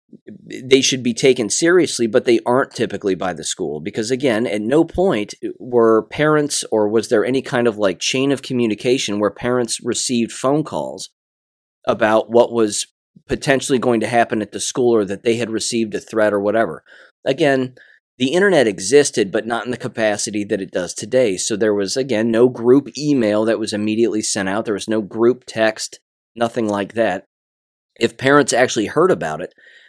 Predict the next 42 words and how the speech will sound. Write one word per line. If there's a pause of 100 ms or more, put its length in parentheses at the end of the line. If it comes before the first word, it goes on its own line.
they
had
to
call
the
school,
which
my
mom
did, (440)
and
they
said,
"Yeah,
there
was
a
note
that
was
left,
but
we
don't
think
anything's
gonna
come
of
it,
but
we
understand
if
you
wanna
stay
home,"
and
blah,
blah,
blah.